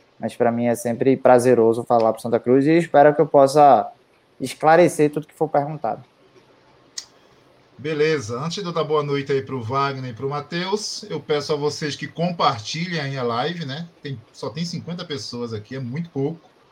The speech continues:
Speaker 2: A gente tem um assunto aí, muito assunto, né? Acho que a gente vai virar a noite aqui, então coloca a gente aqui.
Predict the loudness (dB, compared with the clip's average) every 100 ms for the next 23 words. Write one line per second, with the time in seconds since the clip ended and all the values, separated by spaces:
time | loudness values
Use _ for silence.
0 | _ _ _ -14 -12 -10 -10 -8 -8 -10
1 | -10 -8 -6 -4 -4 -4 -2 -2 -4 -8
2 | -10 -10 -10 -10 -10 -12 -16 -20 -20 -18
3 | -14 -12 -8 -8 -4 -2 -2 -4 -8 -8
4 | -12 -10 -12 -10 -8 -8 -8 _ _ _
5 | _ -2 0 0 0 -2 -2 -2 -2 -2
6 | -2 -4 -6 -4 -6